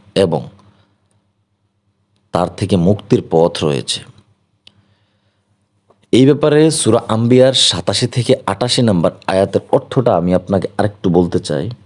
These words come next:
আল্লাহ তাআলা তার জবাবে বলেছিলেন, "আমি তার ডাকে সাড়া দিলাম এবং তাকে দুঃখ কষ্ট থেকে উদ্ধার করলাম, আর আমি মুমিনদের এভাবেই মুক্তি দিয়ে থাকি।"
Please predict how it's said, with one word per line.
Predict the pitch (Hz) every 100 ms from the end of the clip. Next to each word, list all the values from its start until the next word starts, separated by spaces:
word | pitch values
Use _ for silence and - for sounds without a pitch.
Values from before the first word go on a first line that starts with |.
| _ _ _ _ _ _ _ _ _ _ _ _ _ _
আল্লাহ | 95 104 -
তাআলা | 123 123
তার | 117 107 80
জবাবে | 92 98 104
বলেছিলেন, | 92 92 90 76 67 64 - _ _ _ _ _ _ _ _ _ _ _ _
"আমি | 101 110
তার | 120 120 113
ডাকে | 113 110 123 123
সাড়া | - - 87
দিলাম | 87 87 67 - - _ - _ _ _ _
এবং | - 85 95
তাকে | 92 90 - 98
দুঃখ | 82 87 - - 101 95
কষ্ট | 92 - 101
থেকে | - 92 104 -
উদ্ধার | 90 80 - 101
করলাম, | 85 80 71 58 - _ _ _ _ _ _ _ _ _ _ _ -
আর | 95
আমি | 107 110 117
মুমিনদের | 87 82 95 104 110 98 110 104 -
এভাবেই | 90 98 101 110
মুক্তি | 92 107 - 110
দিয়ে | 85 82
থাকি।" | - -